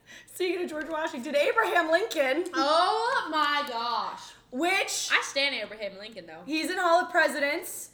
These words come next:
Speaker 2: Yeah.
Speaker 1: And Walt Disney loved Abraham Lincoln.
Speaker 2: Yeah. Me too.
Speaker 1: Frozone
Speaker 2: Mm.
Speaker 1: and Hans.
Speaker 2: Oh my gosh.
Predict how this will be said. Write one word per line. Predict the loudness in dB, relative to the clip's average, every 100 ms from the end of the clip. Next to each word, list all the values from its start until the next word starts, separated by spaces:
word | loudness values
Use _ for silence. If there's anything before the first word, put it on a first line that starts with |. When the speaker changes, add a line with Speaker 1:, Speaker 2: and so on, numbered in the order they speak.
| _ -6
Speaker 2:
Yeah. | 2 4 4
Speaker 1:
And | 2
Walt | 0 0
Disney | -4 -4
loved | -2 -2
Abraham | -4 -8 -10 -10
Lincoln. | -12 -12 -12 -10
Speaker 2:
Yeah. | -8 -8 -12 -18 -20 -20 -20 -20 -14
Me | -2
too. | 6
Speaker 1:
Frozone | 8 6 2 0 0 -2 -4 -6 -10 -18 -20 _ -20 -14
Speaker 2:
Mm. | -12 -12 -12 -14 -16 -18 -10
Speaker 1:
and | -8 -8
Hans. | -8 -8 -6 -8 -10 -12 -12 -12 -12 -14 _
Speaker 2:
Oh | -18
my | -16
gosh. | -12 -12 -12